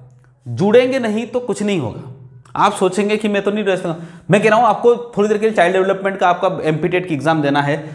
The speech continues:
अभी सितंबर में आपकी एग्जाम होगी, चाइल्ड डेवलपमेंट का सामाजिकरण के दस क्वेश्चन आपको दिए, वो दस में से आपके तीन नंबर आए, क्या फर्क पड़ रहा है आपको, कोई दिक्कत है क्या?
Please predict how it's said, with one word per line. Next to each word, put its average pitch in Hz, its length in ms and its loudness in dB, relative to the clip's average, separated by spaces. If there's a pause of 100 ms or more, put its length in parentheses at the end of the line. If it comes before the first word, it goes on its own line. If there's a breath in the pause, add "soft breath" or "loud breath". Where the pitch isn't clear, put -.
(100)
अभी 170 140 4
सितंबर 220 440 2
में 233 120 -2
आपकी 196 240 0
एग्जाम 180 280 0
होगी, 180 240 0
चाइल्ड 180 260 2
डेवलपमेंट 175 440 2
का 185 80 0
सामाजिकरण 170 580 -2
के 170 80 -2
दस 170 200 0
क्वेश्चन 165 320 -2
आपको 147 220 -2
दिए, 151 240 2 (240 loud breath)
वो 220 100 2
दस 196 240 4
में 220 80 -2
से 226 80 0
आपके 220 140 0
तीन 196 160 -2
नंबर 127 260 0
आए, 95 120 -6 (360)
क्या 147 140 0
फर्क 185 280 -4
पड़ 196 80 -2
रहा 196 100 -4
है 185 100 -4
आपको, 117 160 -14 (160)
कोई 135 100 -2
दिक्कत 131 240 -2
है 156 60 -6
क्या? 139 140 -10